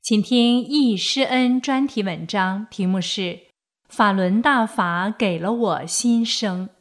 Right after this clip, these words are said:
作者辽宁朝阳大法弟子，文章发表于明慧网，二零零四年十月二十四日。我今年六十岁，是个没有文化的老太太。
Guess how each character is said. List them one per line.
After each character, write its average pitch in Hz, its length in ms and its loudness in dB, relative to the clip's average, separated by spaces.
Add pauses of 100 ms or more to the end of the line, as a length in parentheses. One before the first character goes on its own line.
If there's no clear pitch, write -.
(460)
作 226 180 2
者 190 320 0
辽 180 280 -2
宁 208 360 0
朝 185 380 -2
阳 180 360 -2
大 185 160 -4
法 170 200 -10
弟 190 240 -4
子， - 320 -12 (220)
文 226 140 2
章 269 240 2
发 277 140 0
表 196 240 -2
于 185 240 -4
明 202 180 -2
慧 247 220 -2
网， 170 340 -6 (200)
二 247 160 4
零 208 200 0
零 190 220 -2
四 269 300 -4
年 170 420 -4
十 180 300 -4
月 196 180 -2
二 196 180 -4
十 185 160 -8
四 202 320 -4
日。 156 340 -12 (1500)
我 202 260 4
今 285 240 0
年 185 220 0
六 220 180 0
十 170 220 -8
岁， - 400 -6 (160)
是 - 220 -2
个 190 260 0
没 185 160 0
有 226 120 0
文 170 260 -4
化 226 280 -4
的 180 220 -4
老 170 200 -4
太 202 360 -6
太。 - 360 -16